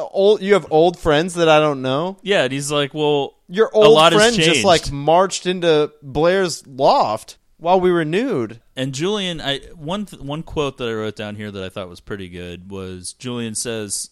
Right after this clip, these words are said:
Speaker 2: something along the lines of, like, "Watch out for the sharks," when they're, like, leaving the rock. And Clay says, "What about you?" And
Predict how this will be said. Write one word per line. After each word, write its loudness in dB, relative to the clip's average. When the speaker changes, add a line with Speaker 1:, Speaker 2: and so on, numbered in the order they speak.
Speaker 2:
something -12
along -12
the -16
lines -14
of, -18
like, -14
"Watch -6
out -4
for -12
the -12
sharks," -6
when -12
they're, -10
like, -14
leaving -12
the -14
rock. -12
And -12
Clay -4
says, -8
"What -8
about -4
you?" -6
And -16